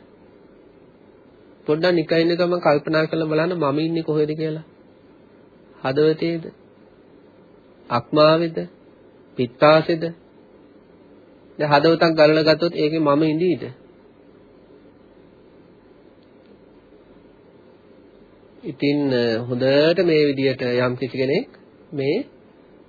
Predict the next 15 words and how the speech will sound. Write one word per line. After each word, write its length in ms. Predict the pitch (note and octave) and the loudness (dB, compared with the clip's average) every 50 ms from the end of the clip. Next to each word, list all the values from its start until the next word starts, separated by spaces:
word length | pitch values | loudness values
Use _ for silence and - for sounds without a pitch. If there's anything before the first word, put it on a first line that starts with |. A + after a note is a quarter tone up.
| - - | -8 -2
පටවි 340 | - C#3 C3 - C#3+ C#3+ C#3 | 0 0 2 2 2 0 0
කොටස් 320 | D3 C3+ C#3 C#3 - - | 2 0 0 0 0 -2
අරගෙන 280 | C#3 B2+ B2+ C3 D3 C#3 | -2 0 0 0 0 -2
ඉස්සෙල්ලාම 440 | C3+ - C3+ B2+ B2 B2+ B2+ B2 B2 | -2 -2 -2 -2 0 0 0 0 0
බැලුවා 280 | B2 C3 C3+ D#3 E3 | 0 0 2 2 2
මෙය 180 | D#3 C#3 C#3 D3 | 2 2 2 2
මට 240 | C#3+ C3 B2 A#2+ - | 2 0 -2 0 0
ඕන 160 | C3+ C3+ C3 | 0 2 2
විදියට 360 | C3+ C#3 C3+ C3+ C#3+ C#3+ D#3+ D#3 | 0 0 0 0 -2 -2 -2 -2
තියෙන 260 | D3+ C#3 C3 C3 B2 | 0 0 0 2 2
දේවල්ද? 380 | B2 A#2 A2+ A2+ G#2+ G#2 G#2 A2 | 2 2 2 2 0 -2 -4 -4
නෑ. 220 | A2 G#2+ G#2 G2 - | -6 -6 -6 -8 -8
එහෙනම් 300 | - - C3 D#3 F#3+ G#3 | -10 -8 -8 -8 -8 -8
මගේ 300 | - - C#3+ B2+ B2 C#3 | -8 -6 -6 -4 -4 -4
නෙවෙයි. 300 | C#3+ C3+ - F2 - - | -4 -4 -6 -10 -12 -14